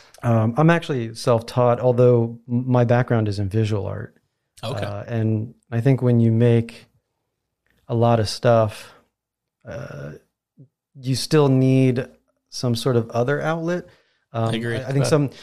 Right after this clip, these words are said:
Speaker 1: you know, some people who, who don't have creative outlets search for a creative outlet as a hobby,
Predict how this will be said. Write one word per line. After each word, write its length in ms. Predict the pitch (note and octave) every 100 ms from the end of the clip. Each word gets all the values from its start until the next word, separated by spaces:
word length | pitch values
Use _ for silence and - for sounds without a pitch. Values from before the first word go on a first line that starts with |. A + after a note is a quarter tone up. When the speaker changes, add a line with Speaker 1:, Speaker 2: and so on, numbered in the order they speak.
| -
Speaker 1:
you 60 | D3
know, 40 |
some 200 | B2+ E3
people 320 | D#3+ D3+ C3+
who, 520 | A#2 B2+ A#2+ A#2 A2+ -
who 80 | A#2+
don't 240 | D3+ E3
have 120 | C#3+
creative 360 | A#2+ B2+ A#2 G#2
outlets 360 | G#2+ G#2+ G2+ -
search 320 | - C3+ -
for 200 | - G#2+
a 60 |
creative 400 | G#2 A2 G#2 G2
outlet 360 | F#2+ F#2+ G2+ F#2+
as 160 | G2+ F#2
a 60 |
hobby, 420 | F2+ A#2 A2+ G2+